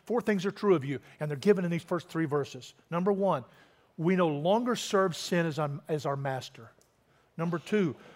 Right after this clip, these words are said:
we don't have to give in and be overcome by the desires we once had. That's verse two. Number three, we can now live for the will of God.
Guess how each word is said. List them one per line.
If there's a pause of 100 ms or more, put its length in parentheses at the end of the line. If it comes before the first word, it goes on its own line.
(160)
we
don't
have
to
give
in
and
be
overcome (280)
by
the
desires
we
once
had. (540)
That's
verse
two. (400)
Number
three, (240)
we
can
now
live
for
the
will
of
God.